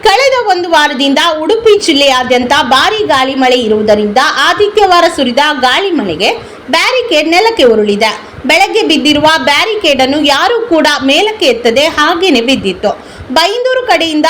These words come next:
ಗಂಗೊಳ್ಳಿ ಕಡೆಗೆ ಸಾಗುತ್ತಿದ್ದ ಕಾರಿನ ಹುಡುಗರು ಬ್ಯಾರಿಕೇಡ್ ಬಿದ್ದಿರುವುದನ್ನು ನೋಡಿ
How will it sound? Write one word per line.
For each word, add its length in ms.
ಗಂಗೊಳ್ಳಿ 400
ಕಡೆಗೆ 380
ಸಾಗುತ್ತಿದ್ದ 560
ಕಾರಿನ 400
ಹುಡುಗರು 580
ಬ್ಯಾರಿಕೇಡ್ 600
ಬಿದ್ದಿರುವುದನ್ನು 760
ನೋಡಿ 340